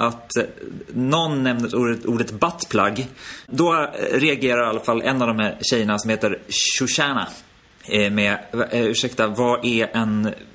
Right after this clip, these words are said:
buttplug för någonting?" Och de andra är bara så här, "Åh, suck. Ja, men vem ska berätta nu då?" Tonen är liksom att det här är,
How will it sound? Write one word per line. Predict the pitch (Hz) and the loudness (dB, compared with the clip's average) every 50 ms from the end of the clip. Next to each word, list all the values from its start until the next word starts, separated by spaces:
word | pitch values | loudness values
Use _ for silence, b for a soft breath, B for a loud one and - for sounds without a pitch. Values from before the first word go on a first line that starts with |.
| - 104 | -10 -6
buttplug | - 127 - - - - - - 165 185 185 | -6 -6 -4 -6 -10 -4 0 0 0 0 0
för | - 196 | 0 0
någonting?" | 196 190 180 175 175 196 226 233 - B B B B B B B B B B B B - - - _ _ _ | 0 2 2 0 0 0 -2 -4 -8 B B B B B B B B B B B B -20 -20 -20 _ _ _
Och | - 131 | 0 0
de | 131 131 143 | 2 2 2
andra | 139 127 123 131 147 131 | 2 2 2 2 2 2
är | 117 | 2
bara | 98 104 104 | 2 0 0
så | - - | 0 0
här, | 101 101 92 B B B B B B B B B B B B B B _ _ _ | 0 0 -2 B B B B B B B B B B B B B B _ _ _
"Åh, | - 127 131 135 131 131 135 123 117 117 B B B B B B B B B B B B - - - - - | -2 0 0 0 0 -2 -2 -2 -2 -4 B B B B B B B B B B B B -6 -4 -4 -2 -2
suck. | 139 120 - - - - - - - - | -2 -2 -4 -6 -6 -4 -2 -2 0 0
Ja, | - 151 160 | 2 2 2
men | 156 160 160 156 | 2 0 0 0
vem | 160 160 151 | 0 0 0
ska | 147 - 170 | 0 0 0
berätta | 147 135 147 156 151 151 - - - 127 117 | 2 2 2 2 0 -2 -6 -2 0 2 2
nu | 110 101 95 | 2 2 2
då?" | 95 92 95 107 117 - B B B B B B B B B B B | 2 2 0 -2 -4 -8 B B B B B B B B B B B
Tonen | - - 196 208 214 208 196 196 165 | 2 2 4 4 2 0 0 0 0
är | 139 123 123 120 113 107 | 2 2 2 2 2 2
liksom | 107 104 - - 110 | 0 -2 -2 0 0
att | 104 104 - - - | 0 0 -2 -2 0
det | - 127 | 0 2
här | 123 147 147 151 143 | 2 2 2 2 2
är, | - - 110 107 104 98 98 98 - | 2 0 2 2 2 2 0 -2 -4